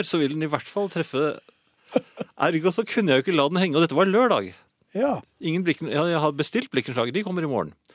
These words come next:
Speaker 2: Ja.
Speaker 1: Hva skulle jeg gjøre? Jo, jeg, altså håndverkeren i meg våknet, jeg så at det var et par hull, antagelig for sånne spikerhull, i, i denne saken, så jeg løp ned og hentet verktøykassen min.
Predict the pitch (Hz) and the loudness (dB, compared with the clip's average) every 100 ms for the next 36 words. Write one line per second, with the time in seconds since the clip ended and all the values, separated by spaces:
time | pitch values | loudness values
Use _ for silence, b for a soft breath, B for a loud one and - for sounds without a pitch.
0 | B 127 151 117 _ _ _ _ _ _ | B -8 -8 -10 _ _ _ _ _ _
1 | _ - 151 180 - 143 127 104 90 - | _ -2 0 2 -2 0 0 0 -6 -10
2 | 113 175 277 _ _ _ _ _ _ - | 0 0 0 _ _ _ _ _ _ -20
3 | - _ _ 107 135 196 208 170 170 - | -20 _ _ -4 -2 0 -2 -6 -6 -6
4 | 180 170 143 123 131 139 156 160 160 - | -6 -4 -2 -2 -4 -4 -2 -2 -4 -4
5 | 190 202 - - 120 147 - 123 - 135 | -6 -6 -10 -6 -4 -2 0 -2 0 -2
6 | 139 - 127 135 131 127 180 254 202 - | -2 -4 -4 -2 -4 -2 -2 -2 -4 -4
7 | 127 120 113 127 123 123 117 113 113 113 | -2 -2 -4 -4 -4 -6 -6 -6 -6 -8
8 | - 113 123 202 277 b b b _ 123 | -6 -2 2 2 0 b b b _ -4
9 | 143 - 117 131 139 131 131 131 131 135 | -2 -4 -8 -8 -8 -6 -4 -4 -4 -4
10 | 190 - 120 139 156 170 156 190 156 165 | -4 -4 -6 -6 -6 -6 -2 -4 -4 -8
11 | 180 240 226 143 113 101 - - - | -6 -6 -6 -8 -6 -6 -8 -10 -16